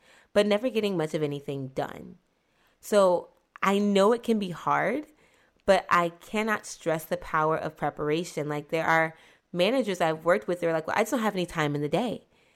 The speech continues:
And so I would tell them, like, "Hey, if you can take two hours on a Friday to save you ten hours next week,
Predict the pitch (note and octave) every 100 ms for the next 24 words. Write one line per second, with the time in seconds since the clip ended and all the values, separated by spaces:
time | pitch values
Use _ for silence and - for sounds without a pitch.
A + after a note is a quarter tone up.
0 | _ _ _ _ - G#3+ G#3+ - G3 F#3
1 | - F3+ F3+ F3+ F3 - _ _ - G#3+
2 | D4+ C#4+ E3+ D#3+ D#3+ _ _ _ _ _
3 | - G#3 C4 B3+ - - F#3 F#3 B3+ C#4+
4 | C4 C4 F3+ E3+ - - B3 - F#3 F#3
5 | F3+ E3+ D#3+ - D#3 D3 C#3+ C#3+ E3 -
6 | _ _ _ G3 F3+ F3+ F3 F3 - G#3
7 | - D#3+ D#3+ D3 D3 D3+ - - D3 D3+